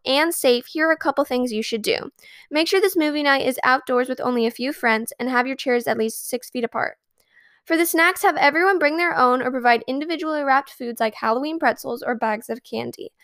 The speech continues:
And of course, to stay in the spirit, wear a costume or a cool Halloween shirt. A second fun thing to do on Halloween is to sit at home while carving a pumpkin and eating candy. This is a fun way to stay in the spirit and stay safe.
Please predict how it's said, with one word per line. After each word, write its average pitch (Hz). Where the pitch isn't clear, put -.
And 330
of 349
course, 392
to 381
stay 349
in 339
the 339
spirit, 294
wear 262
a 254
costume 277
or 247
a 233
cool 269
Halloween 233
shirt. -
A 277
second 359
fun 320
thing 269
to 269
do 247
on 247
Halloween 240
is 233
to 247
sit 262
at 285
home 233
while 220
carving 226
a 294
pumpkin 226
and 233
eating 208
candy. 226
This 359
is 392
a 381
fun 311
way 285
to 277
stay 254
in 262
the 330
spirit 233
and 226
stay 214
safe. -